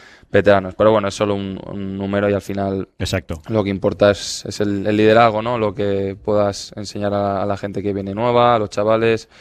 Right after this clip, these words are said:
Speaker 1: el comportamiento, porque es verdad que ya llevo un tiempo aquí, sé cómo funcionan las cosas. Así que nada, intentar ser, ser un ejemplo y sobre todo porque nos vamos a jugar cosas importantes y necesitamos,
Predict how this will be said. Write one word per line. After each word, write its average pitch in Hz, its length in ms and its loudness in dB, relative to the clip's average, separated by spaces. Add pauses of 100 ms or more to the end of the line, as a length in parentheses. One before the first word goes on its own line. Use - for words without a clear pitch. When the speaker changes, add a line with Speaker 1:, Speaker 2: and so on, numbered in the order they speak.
(460)
Speaker 1:
el 98 140 -6
comportamiento, 101 680 -2
porque 98 240 -2
es 95 60 -2
verdad 95 220 -2
que 95 120 -2
ya 98 100 0
llevo 98 160 -2
un 95 80 -8
tiempo 95 260 -4
aquí, 104 360 -4 (100)
sé 107 60 -4
cómo 95 180 -6
funcionan 95 400 -8
las 95 140 -6
cosas. 104 420 -4 (640)
Así 98 240 -2
que 101 80 0
nada, 95 120 -2
intentar 98 360 0
ser, 104 320 4
ser 104 280 -4
un 104 120 -2
ejemplo 113 520 4
y 104 280 0
sobre 98 260 -4
todo 101 240 -4
porque 98 680 -4
nos 104 120 -12
vamos 98 240 -8
a 101 60 0
jugar 98 240 -6
cosas 101 240 -6
importantes 98 560 -6
y 98 40 -2
necesitamos, 95 600 -10